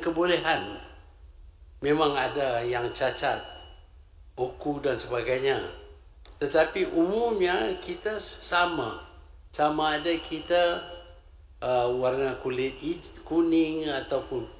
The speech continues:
putih ataupun hitam ataupun coklat. Kebolehan berfikir adalah bersama, sama.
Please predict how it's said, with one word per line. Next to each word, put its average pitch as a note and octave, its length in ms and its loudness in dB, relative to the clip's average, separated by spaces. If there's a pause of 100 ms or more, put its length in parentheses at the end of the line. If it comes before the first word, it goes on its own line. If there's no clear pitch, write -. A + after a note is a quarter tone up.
(160)
putih D#3+ 560 -2
ataupun C3+ 560 -4
hitam D#3+ 640 0
ataupun C#3 560 -4
coklat. F3 480 0 (1500)
Kebolehan G#3+ 720 4 (1040)
berfikir F#3+ 640 -2
adalah D3 480 -2
bersama, B2 480 -6 (120)
sama. G#2+ 520 -4